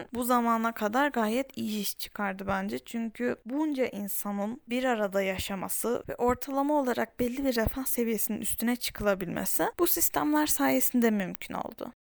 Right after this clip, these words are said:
Ama sistemin eksikleri var ve bizim bu eksikleri gidermemiz gerekiyor.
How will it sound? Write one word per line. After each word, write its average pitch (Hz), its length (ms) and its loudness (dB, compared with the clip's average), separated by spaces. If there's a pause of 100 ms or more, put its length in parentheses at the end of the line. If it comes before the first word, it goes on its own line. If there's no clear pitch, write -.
(100)
Ama 285 380 -2
sistemin 269 760 -2
eksikleri - 680 -2
var - 360 -10
ve 220 200 2
bizim 269 340 4
bu 262 60 2
eksikleri 240 640 0
gidermemiz 196 600 -4
gerekiyor. - 500 -8